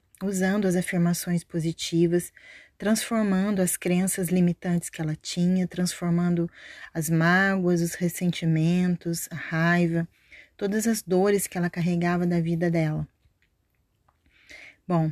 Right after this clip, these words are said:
a gente vai contar bastante da história dela aqui no decorrer do nosso trabalho.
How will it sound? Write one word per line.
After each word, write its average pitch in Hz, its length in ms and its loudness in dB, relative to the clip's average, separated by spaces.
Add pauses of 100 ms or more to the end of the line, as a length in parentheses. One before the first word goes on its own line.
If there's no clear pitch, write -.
a 185 60 -6
gente 196 240 -2
vai 220 100 -2
contar 220 300 0
bastante 190 640 0
da 175 80 2
história 170 400 0
dela 165 280 2
aqui 165 180 -4
no 165 100 2
decorrer 165 480 0
do 160 80 -2
nosso 156 260 -2
trabalho. 160 680 -2